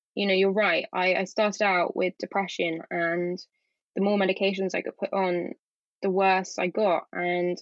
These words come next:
I can just see why they would assume all my issues were because of mental illness, and why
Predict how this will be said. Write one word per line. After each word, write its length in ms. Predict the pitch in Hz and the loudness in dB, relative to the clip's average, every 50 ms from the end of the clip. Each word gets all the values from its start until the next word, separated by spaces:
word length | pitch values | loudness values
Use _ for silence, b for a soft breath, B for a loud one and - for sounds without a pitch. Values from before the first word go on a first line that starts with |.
| - - | -8 -12
I 60 | 196 190 | -10 -8
can 260 | - 202 196 196 196 190 | -4 -4 -2 -2 -2 -4
just 200 | - 196 - - - | -6 -6 -6 -6 -2
see 500 | - 220 214 208 196 190 190 190 190 - _ _ _ _ _ _ _ _ _ _ _ _ | 0 2 2 2 4 4 2 2 0 -2 _ _ _ _ _ _ _ _ _ _ _ _
why 360 | 196 202 208 208 214 208 202 | 0 2 2 4 4 2 2
they 200 | 190 185 185 185 | 2 2 2 2
would 240 | 175 180 180 175 - - - _ - - - | 2 2 2 0 0 -6 -16 _ -16 -14 -12
assume 760 | 196 - - - - 208 208 208 202 196 190 185 185 180 180 - _ _ _ _ _ _ _ _ _ _ _ - | -12 -12 -6 -2 0 0 2 4 4 4 2 2 0 -2 -4 -6 _ _ _ _ _ _ _ _ _ _ _ -4
all 220 | - 202 196 196 | -2 0 0 0
my 140 | 190 185 185 | 2 2 2
issues 500 | 185 196 - - - 190 185 180 180 - | 0 0 0 0 2 2 2 2 0 -2
were 400 | - 180 175 175 170 170 170 170 - - | -2 0 0 2 2 0 0 -2 -4 -8
because 240 | - - - - | -12 -12 -8 -4
of 80 | 190 180 | -2 -2
mental 560 | 180 180 185 - 190 185 175 170 175 - - _ - | -2 -2 -2 -4 -4 -2 -2 -2 -2 -4 -6 _ -2
illness, 540 | - 196 190 175 160 - 190 175 - - - - - | 0 2 2 2 0 -2 -4 -8 -12 -16 -16 -8 -4
and 540 | 180 170 170 170 165 165 165 165 170 180 - - - _ _ _ _ _ _ _ _ _ _ _ _ _ _ _ _ _ _ _ _ _ | -2 -2 0 0 0 0 -2 -2 -4 -4 -6 -10 -14 _ _ _ _ _ _ _ _ _ _ _ _ _ _ _ _ _ _ _ _ _
why 840 | - 190 175 180 190 190 190 185 180 180 180 - - - - - | -10 -6 -2 0 2 2 4 2 2 2 2 0 0 0 0 -2